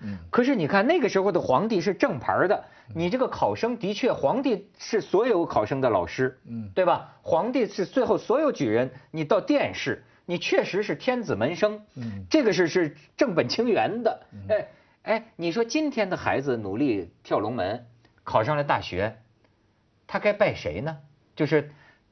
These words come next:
Speaker 2: 他是为了谁呢？
Speaker 1: 听毛主席话，跟共产党走啊。
Speaker 2: 那倒也不能是，
Speaker 1: 嗯。
Speaker 2: 也不，也不是这一路了。
Speaker 1: 嗯。
Speaker 2: 就是我就觉得他这是为了个人，或者说感谢父母。
Speaker 1: 嗯，感谢父母这个因素一直有。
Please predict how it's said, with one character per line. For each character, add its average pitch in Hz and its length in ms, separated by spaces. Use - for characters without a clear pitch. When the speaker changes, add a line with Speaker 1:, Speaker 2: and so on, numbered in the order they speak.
Speaker 2:
他 202 140
是 190 140
为 180 180
了 127 100
谁 95 300
呢？ 156 220
Speaker 1:
听 139 180
毛 117 180
主 113 120
席 104 140
话， 107 240
跟 110 200
共 107 160
产 98 160
党 85 200
走 90 120
啊。 - 260
Speaker 2:
那 175 200
倒 123 160
也 92 100
不 104 140
能 98 200
是， 101 320
Speaker 1:
嗯。 104 200
Speaker 2:
也 101 100
不， 92 140
也 98 100
不 104 160
是 131 80
这 131 180
一 90 100
路 90 200
了。 73 180
Speaker 1:
嗯。 - 120
Speaker 2:
就 131 120
是 110 220
我 135 160
就 196 80
觉 175 160
得 185 120
他 208 200
这 202 160
是 123 360
为 185 160
了 156 80
个 151 160
人， 120 300
或 - 140
者 131 40
说 151 100
感 98 160
谢 156 140
父 156 160
母。 98 400
Speaker 1:
嗯， 95 100
感 151 140
谢 185 120
父 226 140
母 160 160
这 151 100
个 143 60
因 139 160
素 127 160
一 120 80
直 107 160
有。 95 260